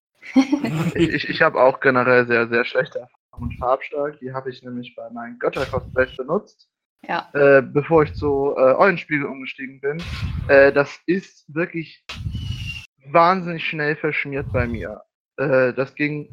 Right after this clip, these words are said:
Speaker 1: wirklich sehr schnell, vor allem halt auch an den Händen und so weiter. Da hab ich mit Eulenspiegel nicht so viele Probleme.
Speaker 2: Mhm.
Speaker 1: Ähm, ich persönlich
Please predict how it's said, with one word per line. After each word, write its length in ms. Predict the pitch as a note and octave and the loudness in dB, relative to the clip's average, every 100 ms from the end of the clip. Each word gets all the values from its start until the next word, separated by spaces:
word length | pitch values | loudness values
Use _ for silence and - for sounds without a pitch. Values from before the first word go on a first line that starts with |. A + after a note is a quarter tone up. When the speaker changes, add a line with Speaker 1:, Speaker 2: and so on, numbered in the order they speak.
| - | -6
Speaker 1:
wirklich 320 | D#3 D3+ C#3 | -4 -4 0
sehr 180 | C#3 C3 | 2 2
schnell, 400 | - B2+ C3 C3 | 2 2 2 2
vor 220 | C3 - | 0 2
allem 240 | C3+ D3 | 2 2
halt 160 | C#3 B2 | 0 0
auch 140 | C3+ | -2
an 100 | C3 | -2
den 120 | C3+ C3+ | -6 -4
Händen 340 | C#3 D3+ C3+ | -4 -6 -20
und 100 | C3+ | -14
so 120 | C#3+ | -2
weiter. 220 | A2+ B2+ - | 2 2 0
Da 100 | B2+ | -8
hab 120 | C#3 | -6
ich 80 | C#3+ | -8
mit 140 | - - | -6 0
Eulenspiegel 520 | D3 D3 - C#3 C#3+ | 0 0 -12 -10 -10
nicht 140 | F3 | -14
so 60 | _ | _
viele 160 | _ _ - | _ _ -20
Probleme. 540 | - B2 A#2 D3 D#3 _ - - - - | -8 -6 -4 -6 -10 _ -20 -20 -18 -4
Speaker 2:
Mhm. 260 | G3+ F#3 F3 | -2 0 2
Speaker 1:
Ähm, 420 | D3+ D#3 D#3+ - _ | 2 2 -8 -14 _
ich 180 | G3+ G#3 | 0 2
persönlich 800 | A3+ F3+ F#3 G#3 A3 A3 - _ | 2 4 4 4 2 0 -6 _